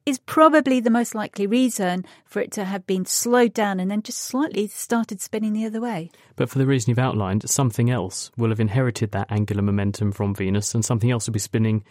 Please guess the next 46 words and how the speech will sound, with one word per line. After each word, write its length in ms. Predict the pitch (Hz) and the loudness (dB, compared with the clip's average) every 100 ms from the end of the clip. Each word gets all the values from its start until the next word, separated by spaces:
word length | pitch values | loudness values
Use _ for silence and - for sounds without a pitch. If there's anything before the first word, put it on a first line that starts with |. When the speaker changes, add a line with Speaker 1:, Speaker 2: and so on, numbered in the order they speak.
| _ _ _ _ - - | _ _ _ _ -18 -6
Speaker 2:
the 120 | 127 | -2
equivalent 400 | 120 135 120 117 | 0 0 0 2
amount, 260 | 139 127 90 | 0 0 0
won't 200 | 120 - | -2 -2
it? 140 | - 165 _ - - | -8 -14 _ -14 -8
Speaker 1:
Yeah, 200 | 180 247 | -4 -2
it 80 | 254 | 0
could 160 | 269 | 0
be, 180 | 269 254 - | 4 4 6
and 280 | 233 233 | 4 4
it 160 | 240 - | 2 0
could 200 | 233 220 | -2 2
well 200 | 226 226 | 2 2
be 160 | 226 214 | 2 -2
transferred 480 | - 202 - 196 | -4 -6 -4 -6
to 80 | 190 | -6
the 60 | 175 | -8
sun. 360 | - 226 156 151 _ _ _ - _ | -6 -6 -6 -10 _ _ _ -20 _
So 160 | - | -2
whatever 340 | 180 208 214 190 | 2 4 2 2
has 320 | 156 196 180 | 0 -2 -4
perhaps 380 | - 165 - - | -6 -8 -6 -4
slowing 360 | - 208 202 | 0 2 2
down 180 | 185 196 | 0 0
the 80 | 190 | 0
angular 280 | 196 185 185 | -4 -4 -4
momentum, 420 | 185 185 196 180 - - - | -4 -4 -4 -6 -8 -18 -8
if 80 | 196 | -2
you 120 | 208 | -2
treat 320 | 185 226 196 | 0 0 0
Venus 440 | - 220 220 202 185 | 2 2 2 0 -4
and 100 | 180 | -4
the 60 | |
sun 280 | 180 240 240 | 0 2 2
as 120 | 185 | 2
a 40 | 190 | -2
closed 320 | 196 175 - | -6 -6 -2
system, 420 | 226 - 175 175 | -2 -2 -6 -4
maybe 260 | 175 190 180 | -2 -2 -4
it's 80 | |
gonna 180 | - 180 | -4 -6
spin 280 | - - 180 | -6 -6 -6
the 80 | 170 | -6
sun 240 | - 190 | -8 -8
up 120 | 180 | -10
slightly. 440 | - 165 160 175 | -10 -10 -10 -10